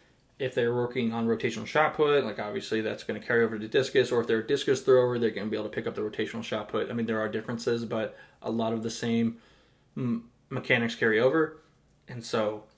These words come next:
if you're always working on rotational work, whether it's shot or disc, you're gonna see faster improvements, which is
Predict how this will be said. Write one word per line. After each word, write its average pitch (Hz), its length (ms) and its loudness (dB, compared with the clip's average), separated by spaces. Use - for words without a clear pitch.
if 135 140 -10
you're 113 120 2
always 131 240 6
working 127 240 0
on 117 160 0
rotational 123 440 0
work, 120 200 0
whether 107 200 0
it's 101 100 -8
shot 117 360 0
or 110 120 0
disc, 123 380 -2
you're 110 100 -6
gonna 110 160 -4
see 107 180 -2
faster 107 360 -6
improvements, 156 480 -2
which - 180 -12
is - 140 -16